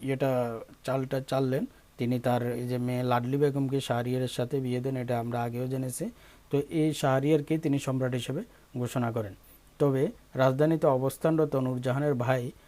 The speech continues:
ও খুররমের শ্বশুর আসফ খান, অর্থাৎ নূরজাহানের ভাই,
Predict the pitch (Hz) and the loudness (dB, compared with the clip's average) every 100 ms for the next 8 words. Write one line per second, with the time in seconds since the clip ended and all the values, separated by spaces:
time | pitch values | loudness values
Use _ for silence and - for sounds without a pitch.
0 | - - 131 - 131 135 143 139 143 131 | -10 -4 -4 -2 0 2 0 0 -2 -2
1 | 127 131 - 123 - 139 - 117 117 147 | -2 -4 -4 -6 -4 -6 -2 -2 -2 0
2 | 143 131 127 123 139 131 123 120 | 0 0 0 0 0 2 2 2